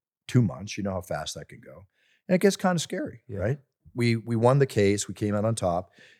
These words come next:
Speaker 1: And then I met a great attorney who handled that for us, and he became, uh, my contingency attorney.
Speaker 2: Yeah.
Speaker 1: And we started dealing, protecting it. And the Don Imus story, if I may t-, tell you this real quick, um,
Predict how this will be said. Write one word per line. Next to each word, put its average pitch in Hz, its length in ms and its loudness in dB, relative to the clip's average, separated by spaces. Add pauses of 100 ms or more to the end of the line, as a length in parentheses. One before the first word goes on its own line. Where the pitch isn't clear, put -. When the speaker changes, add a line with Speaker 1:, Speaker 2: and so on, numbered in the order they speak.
Speaker 1:
And 107 120 0
then 113 120 6
I 120 40 6
met 117 140 4
a 110 60 6
great 110 260 0
attorney 107 400 -2
who 101 140 -4
handled 101 280 -4
that 95 160 2
for 92 240 -2
us, 92 140 -2
and 92 80 -2
he 92 40 -2
became, 95 440 -4 (300)
uh, 90 160 -6
my 87 180 -6
contingency 98 540 -8
attorney. 80 440 -10
Speaker 2:
Yeah. 101 140 -10 (300)
Speaker 1:
And 143 100 -2
we 147 60 0
started 151 300 -4
dealing, 147 420 -4 (480)
protecting 135 460 -2
it. - 100 -18 (160)
And 107 120 0
the 107 80 4
Don 135 220 6
Imus 165 260 4
story, 98 520 -4 (380)
if 101 120 -4
I 101 60 0
may 101 140 -2
t-, 120 180 -2
tell 117 200 -8
you 110 60 -6
this 101 180 -10
real 92 80 -8
quick, 135 260 -6 (920)
um, 104 440 4